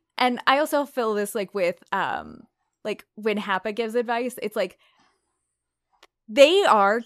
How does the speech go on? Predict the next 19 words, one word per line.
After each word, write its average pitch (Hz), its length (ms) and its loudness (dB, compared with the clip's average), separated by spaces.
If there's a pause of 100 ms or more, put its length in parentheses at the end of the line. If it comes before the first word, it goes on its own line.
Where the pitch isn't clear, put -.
(140)
like, 202 320 -2
they, 302 460 0
they're 277 300 2
the 294 240 -2
opposite 196 440 0
side 175 160 -2
of 175 60 -6
the 185 60 -6
coin 175 320 -10
to 185 80 -12
me. 175 120 -10
It's 202 200 -4
like, 247 160 2
they 277 140 0
think 339 200 -6
it's - 160 -8
fun 311 400 0
to, 247 80 -8
like, 180 200 -4